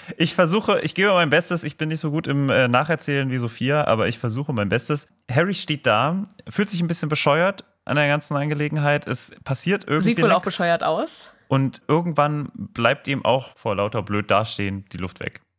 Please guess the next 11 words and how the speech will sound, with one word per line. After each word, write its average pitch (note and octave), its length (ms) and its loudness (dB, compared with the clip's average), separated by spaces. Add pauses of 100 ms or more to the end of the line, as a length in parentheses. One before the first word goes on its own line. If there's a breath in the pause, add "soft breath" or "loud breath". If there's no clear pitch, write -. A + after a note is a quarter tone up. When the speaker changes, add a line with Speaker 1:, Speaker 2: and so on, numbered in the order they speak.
(520 soft breath)
Speaker 1:
Aber B2+ 440 2 (120)
Speaker 2:
Ja, A3 120 4
das G3+ 260 -4
sch-, - 220 -6 (120)
stellt B3+ 300 0
sich C#4+ 100 -8
dann B3 160 0
raus, A#3 300 0
ist - 220 -6
gar F#4 180 2
nicht A#3+ 200 -6